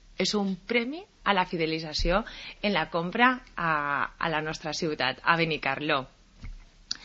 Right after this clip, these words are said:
Eh, esta campanya, el per què? Pues el, l'objectiu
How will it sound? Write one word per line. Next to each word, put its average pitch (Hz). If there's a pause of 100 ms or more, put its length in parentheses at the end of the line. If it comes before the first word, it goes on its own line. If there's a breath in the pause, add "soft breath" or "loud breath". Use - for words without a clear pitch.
(640 loud breath)
Eh, 220 (100)
esta 247
campanya, 269 (100)
el 202
per 196
què? 147 (140)
Pues 190
el, 170 (500)
l'objectiu 202